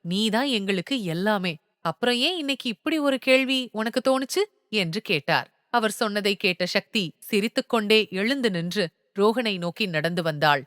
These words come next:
ரோகனும் அவர்களையே பார்த்து கொண்டிருந்தான். அவனுக்குள் ஏனோ மிகவும் சங்கடமாகவும் பதட்டமாகவும் இருந்தது. சக்தி புன்னகையுடன் அவன் அருகில் வந்து அவனது கையை பிடித்து தன் பெற்றோருக்கு முன்னால் ரோகனை காதல் பார்வை பார்த்து, "அம்மா,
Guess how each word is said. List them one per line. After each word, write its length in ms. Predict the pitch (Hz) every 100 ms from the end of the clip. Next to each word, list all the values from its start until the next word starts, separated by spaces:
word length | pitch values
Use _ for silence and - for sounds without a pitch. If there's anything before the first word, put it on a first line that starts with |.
| _ _
ரோகனும் 440 | 185 208 233 226 285
அவர்களையே 580 | 165 196 240 214 196 202
பார்த்து 400 | 180 156 - 220
கொண்டிருந்தான். 680 | 196 165 160 156 160 143 139 _ _ 175
அவனுக்குள் 520 | 185 190 - 214 175 _
ஏனோ 380 | 170 190 202 220
மிகவும் 440 | 185 190 180 170 - -
சங்கடமாகவும் 760 | 220 190 214 202 175 180 165 175 - _
பதட்டமாகவும் 800 | 208 214 - 240 196 208 175 160 147
இருந்தது. 580 | - 196 165 170 175 165 _ _
சக்தி 500 | - 247 - 226 147
புன்னகையுடன் 720 | - 254 277 262 208 185 175 -
அவன் 280 | 185 180 170
அருகில் 400 | 175 202 226 190
வந்து 440 | 160 165 175 160 _
அவனது 420 | 180 196 185 170
கையை 340 | 208 196 220
பிடித்து 680 | 190 202 185 - 175 - _
தன் 200 | - 220
பெற்றோருக்கு 600 | 220 226 - 285 254 -
முன்னால் 460 | 208 190 214 175 143 -
ரோகனை 480 | 208 226 247 185 160 -
காதல் 420 | - 214 220 233 165
பார்வை 380 | 190 180 180
பார்த்து, 500 | 170 175 170 175 185 170 - 170
"அம்மா, 420 | 165 170 185